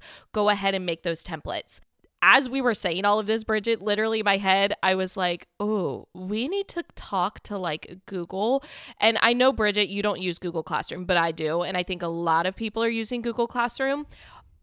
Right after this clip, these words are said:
I was thinking they need to offer an option to save templates within your Google Classroom.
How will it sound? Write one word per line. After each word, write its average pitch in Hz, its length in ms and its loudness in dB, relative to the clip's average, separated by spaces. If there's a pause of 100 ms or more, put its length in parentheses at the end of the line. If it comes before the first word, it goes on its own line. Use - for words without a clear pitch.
(220)
I 240 220 10
was 330 240 0
thinking 196 560 -6
they 240 240 2
need 320 280 0
to 254 120 0 (140)
offer 285 500 6 (300)
an 226 120 0 (120)
option 190 420 4
to 240 160 -2
save 214 480 -2
templates 196 540 -4
within 185 400 -4
your 202 120 0
Google 175 320 -4
Classroom. 185 600 -6